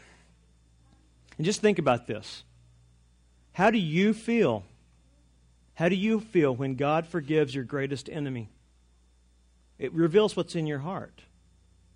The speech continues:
Just think about the person right now, the in-law, the friend, ex-friend, the guy at work who is just a constant irritant,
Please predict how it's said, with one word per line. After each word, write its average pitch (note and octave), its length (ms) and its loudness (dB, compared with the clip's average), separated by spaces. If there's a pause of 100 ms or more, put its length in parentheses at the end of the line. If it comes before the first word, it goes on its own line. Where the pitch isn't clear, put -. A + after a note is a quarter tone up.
(480)
Just - 100 -20
think A#3 140 2
about C4 180 4
the A#3 60 -2
person A3+ 340 2
right G3+ 240 2
now, F3+ 260 0 (200)
the D#3 220 2
in-law, F3+ 600 6 (240)
the D#3 80 -2
friend, A3+ 560 2
ex-friend, F#3+ 800 2 (880)
the D3+ 80 -4
guy G#3 220 8
at E3+ 100 4
work G#3+ 320 6
who E3+ 120 8
is C#3+ 100 6
just C#3 180 -8
a D#3+ 60 -2
constant F#3+ 640 0
irritant, G3+ 720 4